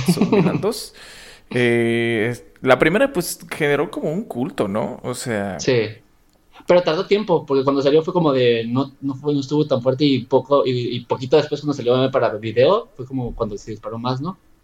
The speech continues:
Speaker 1: Ujú. Sí,
Speaker 2: Sí.
Speaker 1: como que, como que se fue ahí de boca en boca el cotorreo.
Speaker 2: Ujú. A mí me gusta mucho.
Speaker 1: Pero sí, venga,
Speaker 2: Y espero
Speaker 1: esperemos.
Speaker 2: con ansias esta.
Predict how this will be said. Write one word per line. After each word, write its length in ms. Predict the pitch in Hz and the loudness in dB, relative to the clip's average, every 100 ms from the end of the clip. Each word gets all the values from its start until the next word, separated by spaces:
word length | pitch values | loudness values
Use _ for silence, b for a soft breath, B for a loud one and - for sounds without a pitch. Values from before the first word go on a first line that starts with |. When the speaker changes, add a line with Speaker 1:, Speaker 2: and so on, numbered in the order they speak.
| _ - | _ -8
Speaker 1:
Ujú. 300 | 131 156 185 - - _ b b b b | -6 -6 -8 -14 -20 _ b b b b
Sí, 280 | - 147 143 | -8 -6 -2
Speaker 2:
Sí. 40 | |
Speaker 1:
como 260 | 131 120 123 | 2 0 0
que, 180 | 113 | -8
como 260 | - - 123 | -10 -10 -10
que 120 | 127 | -10
se 80 | 127 | -10
fue 200 | 131 123 | -2 0
ahí 120 | 131 | 0
de 120 | 127 | -2
boca 260 | 120 123 123 | -2 -4 -4
en 100 | 120 | -6
boca 220 | 113 107 | -6 -6
el 60 | 104 | -8
cotorreo. 540 | 92 - 95 101 - _ _ _ - B | -10 -10 -10 -10 -16 _ _ _ -20 B
Speaker 2:
Ujú. 340 | 147 143 156 175 - _ - | 0 2 2 0 -8 _ -2
A 80 | |
mí 100 | 143 | 2
me 80 | 170 | 4
gusta 180 | 143 131 | 4 2
mucho. 220 | 104 95 - _ _ _ - | -4 -4 -14 _ _ _ -8
Speaker 1:
Pero 220 | 110 110 | -2 0
sí, 220 | 107 120 - | -2 -6 -8
venga, 380 | - 117 107 78 | -2 -2 -2 -6
Speaker 2:
Y 140 | 95 117 | -8 -2
espero 20 | |
Speaker 1:
esperemos. 400 | 123 175 214 156 | 2 4 4 2
Speaker 2:
con 80 | 107 | 0
ansias 260 | 110 113 | 0 0
esta. 480 | 120 120 - - - | 2 0 -4 -8 -8